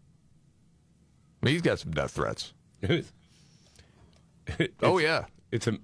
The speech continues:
Speaker 2: it'll never cease to be, uh, amazing to me how the same people who talk about microaggressions all the time and how
Speaker 1: Yes.
Speaker 2: words are
Speaker 1: <laughs>
Speaker 2: violence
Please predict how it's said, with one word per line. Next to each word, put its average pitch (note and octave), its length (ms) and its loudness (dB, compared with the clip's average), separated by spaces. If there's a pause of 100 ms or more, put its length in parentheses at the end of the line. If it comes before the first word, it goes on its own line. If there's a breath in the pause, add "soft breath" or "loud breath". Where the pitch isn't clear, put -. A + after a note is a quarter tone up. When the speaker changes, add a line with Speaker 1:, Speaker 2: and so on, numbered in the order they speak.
Speaker 2:
it'll A#2 220 2
never A#2+ 260 0
cease - 380 -2
to - 100 -6
be, D#2 460 -2 (520 soft breath)
uh, E2+ 440 0
amazing F#2 580 0
to - 120 -10
me D#2+ 180 -2
how F2+ 160 0
the E2 100 -4
same G2+ 320 0
people F2 360 -2
who F2 120 -2
talk F#2 300 -2
about E2 220 -2
microaggressions G2 960 0
all G2 120 0
the F#2 100 -2
time G2 380 0
and F2 80 0
how E2+ 160 2
Speaker 1:
Yes. C3 520 0
Speaker 2:
words F#2+ 400 2
are F2+ 120 2
Speaker 1:
<laughs> E2 120 0
Speaker 2:
violence G2+ 640 0